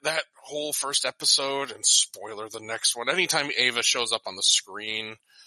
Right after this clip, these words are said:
I get just mad, like, bull, bull in an arena mad.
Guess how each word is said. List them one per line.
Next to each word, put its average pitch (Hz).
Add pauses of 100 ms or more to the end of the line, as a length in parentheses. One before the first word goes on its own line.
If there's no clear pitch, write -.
(600)
I 123
get 117 (300)
just 123
mad, 98
like, 120 (1000)
bull, 170
bull 208
in 165
an 143
arena 156
mad. 107